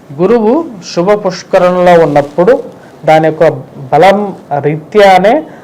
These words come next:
మనం ముహూర్తం పెట్టడం అనేది జరుగుతుంటుంది అన్నమాట. అదేవిధంగా మన జాతక రీత్యా కూడా అంటే గోచార రీత్యా, జాతక రీత్యా కూడా గురువు యొక్క స్థానం అనేది వేరే విధంగా ఉంటుంది.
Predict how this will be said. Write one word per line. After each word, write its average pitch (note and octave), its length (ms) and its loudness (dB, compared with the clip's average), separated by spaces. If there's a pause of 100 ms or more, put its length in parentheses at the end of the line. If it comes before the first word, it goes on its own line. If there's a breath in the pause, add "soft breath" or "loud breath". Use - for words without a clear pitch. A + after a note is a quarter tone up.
(160 loud breath)
మనం E3 220 0
ముహూర్తం F#3 400 -2
పెట్టడం D#3 340 -2
అనేది D3+ 280 -2
జరుగుతుంటుంది C3+ 680 -8
అన్నమాట. C3+ 200 -14 (580 loud breath)
అదేవిధంగా F#3+ 880 4
మన D3 260 -2
జాతక D#3+ 520 2
రీత్యా D#3 340 0
కూడా F3+ 540 -2
అంటే F3+ 380 0 (180)
గోచార F#3 400 2
రీత్యా, D3 420 -2 (460 loud breath)
జాతక D#3 360 2
రీత్యా F3+ 340 2
కూడా F3+ 200 4
గురువు G3+ 420 2
యొక్క G#3 240 2
స్థానం F3+ 400 0
అనేది F3+ 220 0
వేరే D3+ 280 2
విధంగా C#3 380 -4
ఉంటుంది. C3+ 440 -10